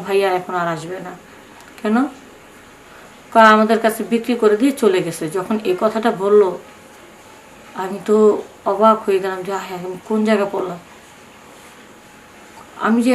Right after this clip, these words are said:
এত চালাক মানুষ, তারপর আমি এই খপ্পরের ভিতরে কীভাবে পড়লাম?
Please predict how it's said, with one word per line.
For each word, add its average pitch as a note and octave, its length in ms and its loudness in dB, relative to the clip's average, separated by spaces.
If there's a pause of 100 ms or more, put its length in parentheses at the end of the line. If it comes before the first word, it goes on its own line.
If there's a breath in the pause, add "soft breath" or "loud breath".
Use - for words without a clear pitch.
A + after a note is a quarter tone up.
এত A#3 120 -8 (160)
চালাক A#3+ 260 2 (100)
মানুষ, A3+ 280 2 (500)
তারপর A#3 240 0 (100)
আমি A#3+ 160 2
এই A#3+ 120 -2
খপ্পরের A#3 320 -2
ভিতরে A3+ 260 -2
কীভাবে A3 300 2 (100)
পড়লাম? F3 280 -4